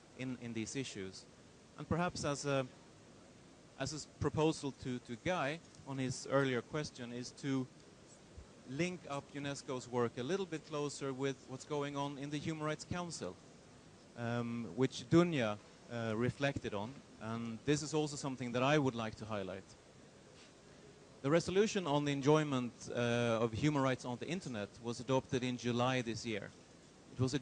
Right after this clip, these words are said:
groundbreaking resolution where states universally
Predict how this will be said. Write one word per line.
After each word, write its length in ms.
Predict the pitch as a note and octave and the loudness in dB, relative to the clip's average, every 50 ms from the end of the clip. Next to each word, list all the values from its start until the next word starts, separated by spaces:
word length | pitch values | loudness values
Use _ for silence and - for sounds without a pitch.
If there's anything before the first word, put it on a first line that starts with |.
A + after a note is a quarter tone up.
| - - - | -4 -2 0
groundbreaking 960 | D3 D3+ E3 F3 F#3 F#3 E3+ D3+ - - D3 D3+ D3+ D3+ - - D3 C3+ C3 | 2 2 4 4 2 0 0 0 4 6 6 6 6 4 2 -2 -4 -2 0
resolution 640 | B2+ B2+ - - B2 A#2+ A2 A2 G#2 - - G2 G2 G2 G2+ - - - | 0 -2 -2 -4 -4 -2 -2 -2 -2 -4 -10 -10 -12 -12 -16 -18 -10 -2
where 160 | B2+ C3 C3+ | 2 2 2
states 720 | C#3 - - - - - F#3 F#3 F3+ F3 - - - - - | 2 0 -4 -6 -4 -2 0 0 0 -2 -4 -8 -12 -8 -6
universally 800 | D#3 D3+ D3 C#3 D3+ E3+ G3+ G3+ - - F#3+ D3+ B2 A2+ A2+ | -4 -4 -2 0 0 0 0 0 -2 -2 0 0 0 0 -2